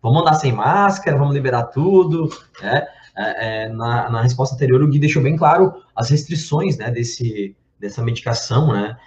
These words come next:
É, o preço já é uma restrição, né, a primeira, né,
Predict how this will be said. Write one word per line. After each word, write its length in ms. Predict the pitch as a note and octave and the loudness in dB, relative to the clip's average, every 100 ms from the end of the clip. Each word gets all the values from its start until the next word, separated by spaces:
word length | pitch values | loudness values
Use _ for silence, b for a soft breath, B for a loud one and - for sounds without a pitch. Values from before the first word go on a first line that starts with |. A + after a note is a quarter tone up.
| b _ | b _
É, 300 | F#2+ F#2+ F#2 | -8 -6 -4
o 100 | A2+ | -6
preço 760 | - C#3 C3 G3 G3 - A2+ A2+ | 0 4 6 6 4 -2 -2 2
já 140 | C3 | 4
é 40 | |
uma 160 | C3+ B2+ | 6 6
restrição, 600 | C#3+ - B2+ - D3 C#3 | 4 4 0 2 4 4
né, 200 | A#2 C3 - - | 4 0 -4 -4
a 100 | C3+ | -4
primeira, 600 | - C#3+ A#2 C#3+ D#3+ - B B B | 2 4 6 6 4 0 B B B
né, 260 | G#2 A#2+ | 0 2